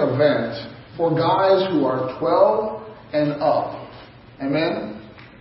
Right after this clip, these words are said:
It's called our Everyday Hero Men's Conference. That actually came out of a, a book that I wrote called An Everyday Hero,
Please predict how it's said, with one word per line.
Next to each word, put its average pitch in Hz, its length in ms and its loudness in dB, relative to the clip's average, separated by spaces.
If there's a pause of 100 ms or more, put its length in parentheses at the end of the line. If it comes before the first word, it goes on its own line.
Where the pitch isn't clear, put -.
(160)
It's - 220 0
called 190 220 8
our - 260 4
Everyday 196 720 2
Hero 147 720 2 (220)
Men's 185 340 2
Conference. 131 520 -4 (640)
That 233 180 2
actually 208 560 4
came 214 240 0
out 190 240 4
of 147 220 4
a, 135 460 2
a 139 40 -2
book 196 220 2
that 175 120 2
I 151 80 6
wrote 151 380 6
called 147 360 6
An 160 60 4
Everyday 156 440 4
Hero, - 480 0